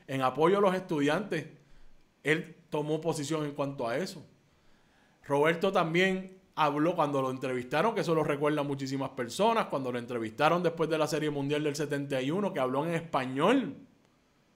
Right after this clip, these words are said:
Habló en español en televisión nacional. Roberto fue una figura importante, que lo tildaban de hipocondriaco,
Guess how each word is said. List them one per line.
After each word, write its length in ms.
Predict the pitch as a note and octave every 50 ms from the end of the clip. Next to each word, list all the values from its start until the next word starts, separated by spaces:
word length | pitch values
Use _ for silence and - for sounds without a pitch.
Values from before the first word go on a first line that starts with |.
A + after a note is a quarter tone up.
| _ _ _ _ _ _ _ _ _ _ _ _
Habló 280 | - C3+ C3+ C#3 D3+ F3
en 80 | F3+ A#3+
español 600 | A3 A3+ - A#3+ A#3+ G#3+ G3+ G3 G#3 A#3+ A#3+ A3
en 80 | G#3+ G3
televisión 480 | G3 E3+ E3 D#3 D3 C#3+ C#3+ D#3+ E3 F3+
nacional. 640 | F#3+ F3 G3 F3+ D#3 D3+ D3 D3+ C#3+ A#2 - - - - - _ _ _ _ _ _ _ _ _ _ _ _ _ _ _ _ _ _ _ _ _ _ _ _ _ _ _ -
Roberto 480 | - C#3+ C#3+ D3 E3+ G3+ G3+ - A3+
fue 100 | F#3 G#3+
una 140 | A3+ A3+ A#3
figura 400 | G#3 G#3 G3+ G3 G3 A3 A3+ - -
importante, 1080 | F3+ E3+ E3+ D#3+ E3+ D3+ C#3 C3+ A#2+ - - - E3 F3 F3 D3+ C#3 C#3 - F2+ E2+ - _ _ _ _ _ _
que 100 | - C#3
lo 140 | C3 C3 C3
tildaban 640 | B2+ C3+ B2 B2+ B2+ C3+ C#3 D3+ E3+ F3 F3+ F3+ F3
de 260 | E3+ E3 D#3+ D#3 D#3
hipocondriaco, 1400 | D#3 C#3+ C#3+ C#3+ C3+ C#3+ B2+ B2 A#2+ B2 B2+ C#3 D3+ E3+ F#3+ F#3+ F#3+ F#3 F#3 F#3 F3 E3+ E3 F3 F3 E3+